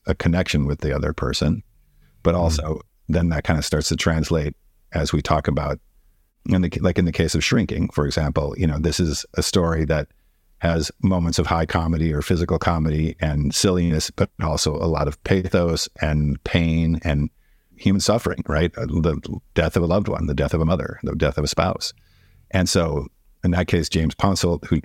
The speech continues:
Speaker 1: was one of the producers and directed the pilot as well as a few other episodes, and I would just talk about wanting to honor that, to let the camera kind of be there as a witness, we'll say,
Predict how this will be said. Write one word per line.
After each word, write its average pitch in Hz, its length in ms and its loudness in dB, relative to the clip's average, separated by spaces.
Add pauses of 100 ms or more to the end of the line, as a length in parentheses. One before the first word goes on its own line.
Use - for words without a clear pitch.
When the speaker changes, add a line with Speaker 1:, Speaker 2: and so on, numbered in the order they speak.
Speaker 1:
was 73 200 -2
one 78 100 2
of 76 40 2
the 69 80 -2
producers 73 460 0
and 69 260 -2
directed 71 500 -2 (240)
the - 60 -10
pilot 73 400 0
as 67 140 -4
well 67 120 0
as 69 120 -4
a - 40 -12
few 65 140 -2
other 67 320 -2
episodes, 73 560 -2 (560)
and 87 160 2
I 82 140 0
would 78 160 0
just 76 160 0
talk 78 180 2
about 76 280 0 (580)
wanting 80 420 0
to 76 320 0 (420)
honor 98 340 0
that, 69 260 -6 (960)
to 95 180 2
let 98 220 0
the 101 80 0
camera 98 340 0
kind 90 160 0
of 82 160 -6
be 95 220 2
there 87 280 0
as 78 200 0
a 78 240 0
witness, 87 640 -2
we'll 78 120 -2
say, 73 360 -2